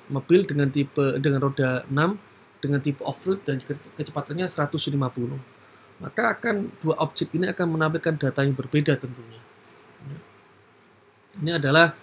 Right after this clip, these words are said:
eh, dua contoh bagaimana, eh, kita membuat suatu objek dari suatu kelas. Ya. Lalu, eh, kita juga bisa, eh, memprint out ya,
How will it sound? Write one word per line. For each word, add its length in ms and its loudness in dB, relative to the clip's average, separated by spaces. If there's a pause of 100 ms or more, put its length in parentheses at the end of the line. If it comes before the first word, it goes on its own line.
(280)
eh, 80 0
dua 240 4
contoh 480 2
bagaimana, 640 0
eh, 160 0
kita 160 -2
membuat 320 0
suatu 180 -6
objek 320 -6
dari 320 -2
suatu 300 -10
kelas. 480 -8 (640)
Ya. 160 -6 (420)
Lalu, 400 6 (140)
eh, 540 4 (1500)
kita 240 0
juga 200 4
bisa, 540 0
eh, 220 0
memprint 440 -2
out 220 0
ya, 180 0